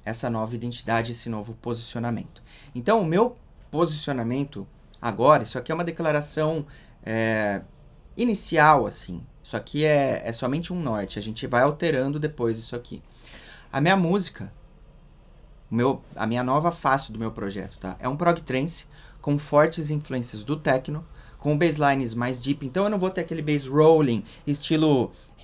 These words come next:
é, ritmo, estilo, é, Liquid Soul, estilo, estilo Eclipse, sabe? Estilo Flegma. Por mais que eu goste, eu, eu, eu vou evitar, não vai ter isso na minha música.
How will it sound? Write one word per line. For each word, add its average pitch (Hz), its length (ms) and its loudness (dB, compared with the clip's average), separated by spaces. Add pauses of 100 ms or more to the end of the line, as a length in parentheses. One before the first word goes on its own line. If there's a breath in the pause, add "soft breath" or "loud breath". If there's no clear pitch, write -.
(140)
é, 117 300 6
ritmo, 123 500 0
estilo, 117 800 0
é, 101 520 -2
Liquid 123 300 -6
Soul, 143 340 2
estilo, 139 400 -4 (600)
estilo 131 1000 0 (1120 soft breath)
Eclipse, 143 680 0 (840)
sabe? 117 480 2 (260 soft breath)
Estilo 135 600 0
Flegma. 120 760 4 (480)
Por 127 100 -2
mais 160 200 0
que 196 60 -2
eu 151 100 2
goste, 143 420 4
eu, 123 100 -4 (120)
eu, 139 280 0
eu 135 120 0
vou 143 100 4
evitar, 156 460 4
não 156 160 0
vai 175 160 6
ter 170 140 -4
isso 135 180 -4
na 117 80 -2
minha 110 120 -2
música. - 400 -10